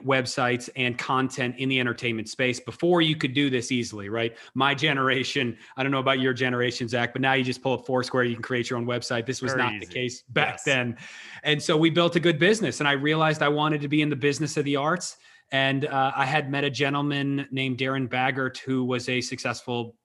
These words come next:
Speaker 1: Broadway producer, and, uh, started working with him. And this script showed up on our desks one day. He didn't wanna do the show.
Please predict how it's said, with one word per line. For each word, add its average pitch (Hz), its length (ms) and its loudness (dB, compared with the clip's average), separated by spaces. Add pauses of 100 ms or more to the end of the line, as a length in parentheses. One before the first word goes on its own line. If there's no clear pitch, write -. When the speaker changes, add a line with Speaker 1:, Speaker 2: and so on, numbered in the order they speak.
Speaker 1:
Broadway 123 320 2
producer, 151 680 -2 (420)
and, 123 400 0
uh, 120 480 2
started 143 400 0
working 135 320 -2
with 120 160 -4
him. 240 400 2 (140)
And 139 160 0
this 143 140 0
script 160 320 0
showed 160 180 2
up 160 160 -2
on 156 160 2
our 156 100 4
desks 160 440 -2
one 127 200 -2
day. 107 300 -2
He 160 160 2
didn't 165 200 2
wanna 147 220 4
do 143 160 2
the 131 80 2
show. 170 460 4